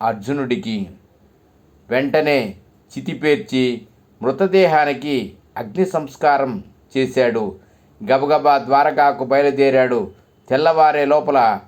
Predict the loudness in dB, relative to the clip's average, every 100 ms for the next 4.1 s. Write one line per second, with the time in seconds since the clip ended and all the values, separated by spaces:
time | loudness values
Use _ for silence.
0 | _ -6 -2 2 2 0 -4 -12 -10 0
1 | 2 2 -4 _ _ -2 0 0 -2 -2
2 | -6 -10 -16 _ _ -8 -8 -2 -2 2
3 | 0 0 -10 _ -6 0 0 0 -2 -6